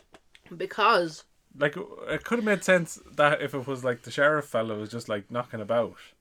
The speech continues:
Speaker 2: But the guy, it was, it looked like the guy, whoever had the light was, like, signaling him.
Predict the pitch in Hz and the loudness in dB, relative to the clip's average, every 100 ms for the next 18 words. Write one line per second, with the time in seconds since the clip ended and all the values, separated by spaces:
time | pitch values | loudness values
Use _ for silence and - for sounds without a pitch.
0 | _ _ _ _ _ _ _ _ _ 139 | _ _ _ _ _ _ _ _ _ -6
1 | 131 135 156 175 107 123 156 147 165 143 | -4 2 2 2 -4 -4 -4 -4 -6 -4
2 | 175 151 139 _ - 131 139 - 135 143 | -2 0 -2 _ -8 -2 -2 -2 -2 -2
3 | 123 127 113 123 104 104 98 - 139 143 | -4 -6 -2 -2 -4 -8 -10 -8 -8 -8
4 | 107 95 90 87 | -10 -10 -12 -14